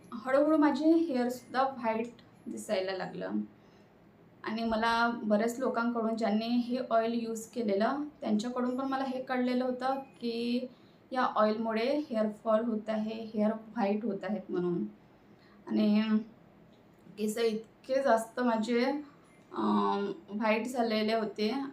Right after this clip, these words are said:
आणि गळतसुद्धा होते की रागामध्ये येऊन मी ते दोन्ही बॉटल, जे माझ्याकडे नकली आलेले होते, ते दोन्ही बॉटल मी डस्टबिनमध्ये फेकलेलं.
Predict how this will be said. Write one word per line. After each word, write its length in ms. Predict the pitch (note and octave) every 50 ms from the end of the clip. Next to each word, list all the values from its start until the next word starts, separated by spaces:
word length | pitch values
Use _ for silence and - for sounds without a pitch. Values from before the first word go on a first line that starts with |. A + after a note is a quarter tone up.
| -
आणि 580 | - F#3+ F#3+ G3 G3+ G#3 G#3 G#3+ G#3+ G#3 G#3 - - A3+
गळतसुद्धा 680 | G#3+ G#3 A#3 B3+ B3+ - - C4 G#3+ G#3 - A#3+ A#3+
होते 540 | A#3 G#3+ G#3 - - G#3 A3+ A#3+ A#3+ - - - - -
की 400 | A#3 A#3 A3+ A3+ A3+ A3+ A#3 A#3+ B3 B3 B3 - - - - - - - - - - - -
रागामध्ये 560 | A#3+ A#3 G#3+ G#3 A3 A3+ A3+ A#3 G#3+ G#3 A#3+ A#3+
येऊन 240 | A#3 A3 A#3 B3
मी 260 | B3 A#3+ A#3+ A#3 A3+ -
ते 80 | B3+ B3+
दोन्ही 440 | B3 A#3 A3+ A3+ - C4+ C#4 C4+
बॉटल, 520 | C#4 A#3+ A#3+ A3 G#3+ G#3+ G#3+ G3+ G#3 A3+ A#3
जे 220 | - - - A#3
माझ्याकडे 400 | A3 G#3+ G#3 A3 A3 A#3 A#3 A#3+
नकली 480 | A#3+ B3 A3+ G#3+ - - - B3 B3+ C4+
आलेले 340 | B3 A#3 A#3 A3+ A3 A3+ A3+
होते, 400 | G#3+ G#3+ G#3 A#3 B3 C4+ C4+ C4+
ते 60 | C4
दोन्ही 300 | A3+ G#3+ A3+ A3 A#3 A#3
बॉटल 300 | A3 A3 G#3+ G#3+ - A3+
मी 280 | A3+ A3+ B3 C4+ C#4+ D4 B3
डस्टबिनमध्ये 680 | A#3 G#3 G3+ - - A3+ G#3+ G3+ G3+ F#3+ G3+ G3+ G3+
फेकलेलं. 500 | G3 F3 E3+ - F#3+ F3+ F3+ G3+ G3+